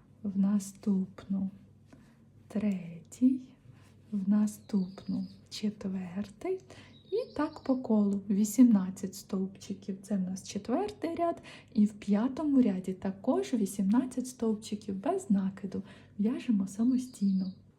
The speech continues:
Пров'язали четвертий і п'ятий ряд по вісімнадцять стовпчиків без накиду. Починаємо шостий ряд. Нагадую, що схема на жабку у описі відео.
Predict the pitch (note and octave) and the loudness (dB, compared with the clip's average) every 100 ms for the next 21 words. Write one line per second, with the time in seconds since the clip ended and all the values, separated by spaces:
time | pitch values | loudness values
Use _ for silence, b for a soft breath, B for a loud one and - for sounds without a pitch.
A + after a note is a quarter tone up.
0 | _ _ _ b b b b b _ - | _ _ _ b b b b b _ -18
1 | - C#4+ C4+ B3 A#3 G3+ F#3+ F#3 - - | -2 2 8 8 8 2 0 -4 -6 -2
2 | G3+ G3+ - F#3+ - G3 F#3+ - F#3 G3 | -2 -2 -4 -6 -2 -2 -2 -4 -2 -2
3 | C4+ - - G#3 G3 - F#3+ F#3+ - G3+ | -2 -2 -2 0 0 2 2 0 -4 -10
4 | - G3+ F#3+ - G3+ - F#3 G3 F#3 - | -6 -6 -6 -8 -10 -8 -6 -6 -6 -6
5 | F#3 G3 A#3+ C#4+ F4+ B B B - G#3+ | -4 -4 -2 -4 -4 B B B -6 -4
6 | - B3 F#4 F#4 F4 - A#3 G#3+ - G3+ | 2 2 2 -4 -8 -4 -2 -2 -2 0
7 | F#3+ F#3 - B B B - G#3+ G3 G3 | 0 -2 -6 B B B 2 4 4 0
8 | F#3+ F#3 F#3 - G3 F#3+ B B - - | 0 -2 -4 -2 -2 -2 B B -12 -6
9 | A#3+ F4+ E4+ B3+ A3 G#3 F#3 - - G3 | -2 0 8 10 10 6 0 -4 -8 -10
10 | - A#3 F#4 G#4 - B3+ - C4+ - B3+ | -4 -2 -2 -4 -2 -2 0 -4 4 6
11 | B3+ - - F#3+ F#3+ F#3 F3+ E3+ | 8 4 -2 0 -2 -4 -8 -10